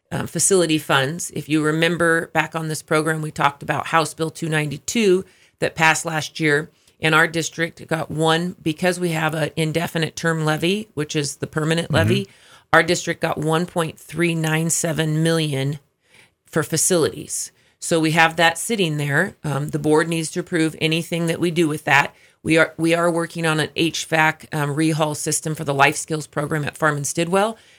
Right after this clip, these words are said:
Speaker 1: Uh, that's the only thing that we've promised, uh, the money for, and they're do-, working on that project now. It's the only thing that has come out of that fund. So what I, what I wanna do, and what hopefully the committee agrees with, is taking that money, going to the community and saying, "We have this money, and we'll get that same amount next year,"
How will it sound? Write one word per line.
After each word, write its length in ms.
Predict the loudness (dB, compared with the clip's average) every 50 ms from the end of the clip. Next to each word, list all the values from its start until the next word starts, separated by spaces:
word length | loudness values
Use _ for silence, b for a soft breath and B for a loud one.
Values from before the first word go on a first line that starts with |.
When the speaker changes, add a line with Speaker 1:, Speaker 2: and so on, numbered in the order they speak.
| b b -16
Speaker 1:
Uh, 60 | -8 -8
that's 180 | -6 -6 -4 -2
the 80 | -2
only 160 | 0 0 0
thing 240 | -2 -2 -2 -2 -2
that 120 | -2 -2 -2
we've 220 | -2 -2 -2 -4
promised, 520 | -4 -2 -2 0 -2 -2 -2 -4 -6 -6 -8 _
uh, 120 | -6 -4
the 120 | -4 -2 0
money 280 | 2 2 2 2 0
for, 320 | -2 -4 -4 -2 0 0 0
and 120 | 0 0
they're 100 | -2 -4
do-, 180 | -4 -4 -6 -6
working 340 | -4 -2 -2 -2 -2 -4 -6
on 100 | -4 -2
that 160 | -2 -4 -2
project 380 | -2 -2 -2 -2 -4 -6 -4 -2
now. 280 | -2 0 0 0 -2 b b b b b b b
It's 80 | -4
the 60 | 0 2
only 140 | 2 2
thing 160 | 2 0 0 2
that 120 | 2 0
has 140 | 0 -2 -4
come 200 | -4 -4 -2 0 2
out 240 | 4 4 4 2 0
of 140 | -4 -4 0
that 240 | 0 0 0 0 -2
fund. 360 | _ -4 -2 -2 -2 -4 -4 b b b b b b b b
So 180 | -4 -2 2 2
what 120 | 4 6
I, 220 | 6 4 4 2 -4 -12 _ _
what 160 | -6 -2 2 4
I 200 | 6 6 6 4
wanna 280 | 2 0 -2 -2 -4
do, 400 | -2 -2 0 0 2 0 -2 -4 -4 -6
and 180 | -6 -4 -4 -6
what 160 | -6 -8 -8 -6
hopefully 340 | -6 -6 -4 -2 -2 -2 -2
the 80 | -2
committee 400 | -4 -2 2 4 4 4 4 2
agrees 400 | -2 -2 -2 -2 -2 -2 -2 -2 -2
with, 300 | -2 -2 -2 -4 -8 _
is 180 | -8 -6 -6 -4
taking 340 | -2 -2 -2 -2 -2 0 4
that 180 | 4 4 4 4
money, 400 | 2 2 2 2 0 -2 -4 -6 b b b b b
going 220 | _ 0 0 0 0
to 60 | 0
the 120 | -2 -4 -6
community 560 | -4 -4 0 0 2 2 2 0 0 -2 -2
and 80 | -4 -2
saying, 180 | -2 -2 -2
"We 80 | 0 0
have 220 | -2 -2 -2 -2 0
this 220 | 0 0 2 0
money, 400 | 2 2 2 2 2 0 -2 -4
and 100 | -4 -6
we'll 100 | -8 -6
get 180 | -8 -8 -8 -6
that 240 | -6 -6 -4 -4
same 280 | -4 -2 0 0 0 0
amount 340 | 0 0 0 0 0 0 -2
next 380 | -2 -2 -2 -4 -8 -10 -6
year," 320 | -2 0 2 2 0 0